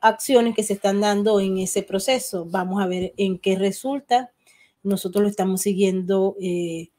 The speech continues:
con, con lupa, porque este caso de Cliver Alcalá Cordones, al igual que el del Pollo Carvajal,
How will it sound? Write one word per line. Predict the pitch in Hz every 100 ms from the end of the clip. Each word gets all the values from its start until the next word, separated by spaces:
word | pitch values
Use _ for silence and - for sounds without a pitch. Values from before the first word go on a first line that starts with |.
| _ _ _ _
con, | 202 190 180 175 170 165 165
con | - 185 185
lupa, | 196 220 208 190 226 247 -
porque | 190 180 175 175
este | 175 196 190
caso | 202 196 208
de | 202
Cliver | - 196 196
Alcalá | 202 190 202 196 196
Cordones, | 208 220 220 196
al | 170
igual | 160 160 165 -
que | 190
el |
del | 202 196
Pollo | 208 202 202
Carvajal, | 220 233 214 208 226